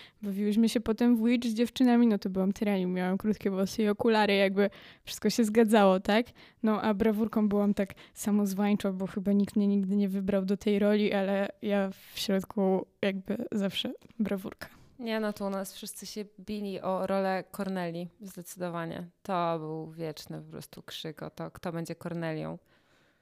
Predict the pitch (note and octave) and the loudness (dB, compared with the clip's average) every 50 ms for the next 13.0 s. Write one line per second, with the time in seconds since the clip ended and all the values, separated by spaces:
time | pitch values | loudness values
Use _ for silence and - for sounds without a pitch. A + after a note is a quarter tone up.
0 | _ - A#3 A3 G#3+ B3+ A#3+ A#3+ A#3 A3 G#3 G#3+ A3 A3 G#3+ G#3+ G#3+ F#3 G#3 G#3+ | _ -8 -6 -6 -2 0 2 2 2 2 4 4 6 6 6 4 4 4 4 6
1 | G#3+ A3 A3 - - G#3+ G#3 G#3 G#3+ G#3+ G#3 G#3 G3+ A3+ A3 A3 A3 G#3+ A3 G#3+ | 8 8 6 6 4 2 4 4 4 4 2 2 2 4 6 6 6 6 6 6
2 | G3+ G3 G3 F#3+ F#3 - G3 G#3+ G#3+ G#3 G#3 G3+ G3+ G3+ F3+ F#3 F3+ F3+ F3+ F3+ | 6 4 4 2 0 0 2 2 4 4 2 2 2 0 -2 -4 -6 -8 -8 -8
3 | F3 E3+ E3 E3 E3+ E3+ E3+ E3+ E3+ _ _ _ _ _ _ - A3+ B3 C4+ C#4+ | -8 -8 -8 -8 -8 -8 -10 -12 -14 _ _ _ _ _ _ -4 0 0 0 0
4 | D4+ D#4+ E4+ E4+ - D#4+ B3+ A#3+ A3+ G#3+ G#3+ G3+ - G3+ - - G#3 G3+ G3 F#3+ | 2 2 2 2 2 -2 -2 -2 -2 -2 -4 -6 -8 -8 -10 -8 -6 -6 -6 -6
5 | G3+ G3+ G#3 G3 G3 G#3 G3 G3 F#3+ F#3+ F#3+ G3 G3+ G3+ G3+ - _ _ _ _ | -6 -6 -6 -4 -4 -6 -4 -4 -4 -4 -2 -2 -4 -4 -8 -12 _ _ _ _
6 | _ _ _ _ _ _ - A3+ A3 A3 A#3+ A#3 - - A3 G#3+ G#3+ G#3 G#3 G#3 | _ _ _ _ _ _ -10 -8 -6 -4 -4 -6 -6 -8 -10 -8 -8 -6 -6 -8
7 | G3+ - - - G#3 G3+ B3 D4 F4 - G4+ F#4 F4 - - D#4 D4+ D4 D4 C#4+ | -8 -8 -6 -6 -2 2 4 4 4 4 4 2 0 0 2 2 4 4 4 2
8 | C#4 C4+ - - C#4 C4 B3 - C4+ B3+ A3+ A#3+ A#3 A#3 A3+ A3+ - - A#3+ G#3+ | 0 -2 -2 -2 -2 -2 -2 -2 -4 -4 -4 -4 -2 -2 -2 -4 -4 -6 -6 -4
9 | - A3 A3 - A3+ G#3+ G3 G#3 G#3 - - F#3 F#3+ F#3 F#3 F#3 F#3 G3 F#3+ - | -2 -4 -4 -4 -6 -6 -4 -4 -4 -4 -4 -4 -4 -2 -2 -2 -2 -4 -4 -8
10 | _ _ _ _ _ _ _ _ _ _ - G3+ G3 F#3+ - - - - A3 G3+ | _ _ _ _ _ _ _ _ _ _ -12 -12 -10 -10 -12 -14 -12 -10 -8 -4
11 | G3 G#3+ G#3 G#3 G#3 G#3 - G3+ G3 - G3+ G3 - - G3+ F#3+ F#3+ - - G#3 | -2 0 0 0 -2 -4 -4 -6 -6 -6 -8 -10 -8 -6 -4 -2 -2 -2 -2 -4
12 | G3 F#3+ G3+ G3 F#3 F3 F3+ F#3+ G3 - A3+ A3 G#3+ G#3 G#3 G3+ A3 A3 G3+ G#3 | -4 -2 -2 -2 -2 0 -2 -4 -2 0 0 2 2 0 0 -2 -2 -2 -4 -4